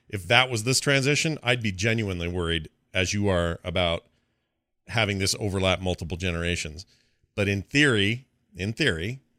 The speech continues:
okay, it's not a hundred percent, but in theory, whatever they make now is ready for the current gen,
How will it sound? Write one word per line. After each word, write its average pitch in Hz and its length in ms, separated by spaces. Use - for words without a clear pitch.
okay, 85 220
it's 98 160
not 101 160
a 95 40
hundred 107 160
percent, 101 360
but 101 80
in 95 100
theory, 117 320
whatever 104 300
they 113 100
make 107 220
now 104 560
is 92 720
ready 110 400
for 95 580
the - 60
current 117 320
gen, 101 440